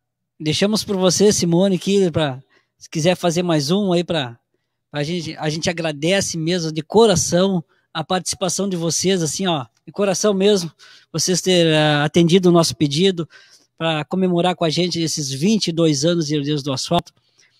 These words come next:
Em seguida, se Deus quiser, ah, a gente vai estar organizando nosso nosso even-,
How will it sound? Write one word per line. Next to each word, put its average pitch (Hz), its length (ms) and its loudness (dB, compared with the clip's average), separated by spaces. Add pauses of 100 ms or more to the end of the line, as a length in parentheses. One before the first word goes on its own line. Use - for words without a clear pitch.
(100)
Em 175 80 0
seguida, 185 480 0
se - 160 -4
Deus 226 340 4
quiser, 170 540 -4 (360)
ah, 151 420 -2
a 156 80 0
gente 165 300 -4
vai 165 120 0
estar 170 440 0
organizando 156 720 -2 (360)
nosso 156 840 -4 (560)
nosso 175 260 -2
even-, 233 240 0